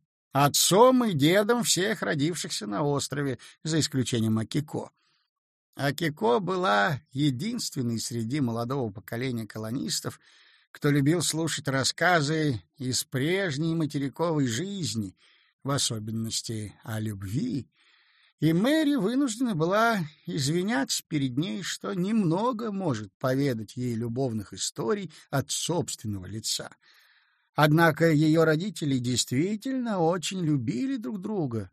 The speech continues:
говорила она. И Акико с наслаждением слушала рассказ о том,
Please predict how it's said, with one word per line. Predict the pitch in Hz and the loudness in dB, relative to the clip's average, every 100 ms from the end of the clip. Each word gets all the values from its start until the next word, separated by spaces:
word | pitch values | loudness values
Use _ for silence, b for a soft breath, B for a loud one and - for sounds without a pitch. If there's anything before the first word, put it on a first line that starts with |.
| _ | _
говорила | 120 123 123 113 110 113 | 0 2 2 0 -2 -4
она. | 110 104 - _ _ _ _ _ _ _ | -4 -6 -14 _ _ _ _ _ _ _
И | 131 | -2
Акико | 139 139 131 135 - 208 226 | 0 0 -2 -6 -4 -4 -2
с | - | -2
наслаждением | 151 - 139 127 123 220 220 185 139 | -4 -2 -2 -2 -4 -6 -6 -4 -4
слушала | - 160 196 - 147 | -2 -4 -4 -6 -4
рассказ | 131 - 139 131 - | -4 -6 -6 -6 -6
о | |
том, | 110 - 220 190 | -8 -6 -4 -4